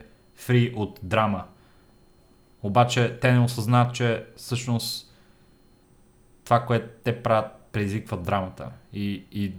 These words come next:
драматизират някакви неща, които нямат абсолютно нищо общо с, а, а, с играта, нямат нищо общо с, а, действителността като цяло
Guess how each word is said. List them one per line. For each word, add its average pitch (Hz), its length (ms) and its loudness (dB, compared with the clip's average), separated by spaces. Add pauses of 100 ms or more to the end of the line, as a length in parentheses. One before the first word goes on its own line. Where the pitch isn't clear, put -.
(140)
драматизират 107 720 -2
някакви 113 300 -2
неща, 110 300 -4
които - 280 -6
нямат 107 280 -4
абсолютно - 420 -10
нищо 101 280 -4
общо - 340 -12
с, - 220 -14
а, 95 260 -4 (520)
а, 90 280 -4
с - 280 -10
играта, 135 640 2 (260)
нямат 113 240 0
нищо 120 240 0
общо - 280 -4
с, - 400 -8
а, 98 160 0
действителността 107 1120 0
като 120 220 -6
цяло 147 580 4